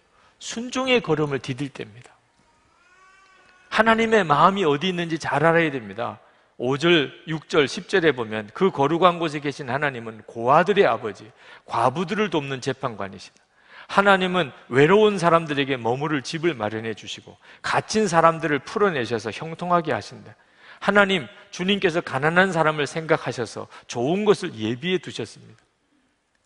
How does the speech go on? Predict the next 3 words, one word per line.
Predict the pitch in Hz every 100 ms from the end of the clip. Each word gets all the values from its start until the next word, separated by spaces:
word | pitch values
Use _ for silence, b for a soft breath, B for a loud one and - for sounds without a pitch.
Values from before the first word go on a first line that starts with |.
| _ _ _ _ _ _ _ _ -
여러분, | 117 127 120
진짜 | 185 220 202 156
은혜는 | 139 113 107 139 92